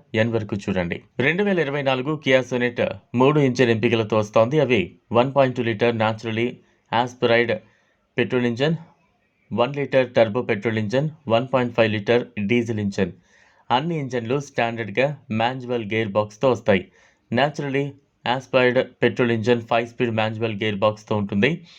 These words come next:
ఇది లీటర్ పెట్రోల్కు పద్దెనిమిది పాయింట్ ఎనిమిది మూడు కిలోమీటర్ల మైలేజ్ ఇస్తోందని Kia చెబుతోంది. టర్బో పెట్రోల్ ఇంజిన్ సిక్స్ స్పీడ్ ఇంటెలిజెంట్ మాన్యువల్ గేర్ బాక్స్,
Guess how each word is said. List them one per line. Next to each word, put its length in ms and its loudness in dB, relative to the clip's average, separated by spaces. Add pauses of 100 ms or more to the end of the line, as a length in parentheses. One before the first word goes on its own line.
(400)
ఇది 200 2
లీటర్ 320 -2
పెట్రోల్కు 460 -2 (320)
పద్దెనిమిది 460 -2
పాయింట్ 260 -2
ఎనిమిది 260 -2
మూడు 220 -2
కిలోమీటర్ల 440 -2 (120)
మైలేజ్ 380 0
ఇస్తోందని 500 2 (400)
Kia 260 4
చెబుతోంది. 460 -2 (500)
టర్బో 300 2
పెట్రోల్ 340 0
ఇంజిన్ 280 -2 (160)
సిక్స్ 200 -2
స్పీడ్ 240 2 (240)
ఇంటెలిజెంట్ 540 0 (100)
మాన్యువల్ 460 -2
గేర్ 220 -4
బాక్స్, 260 0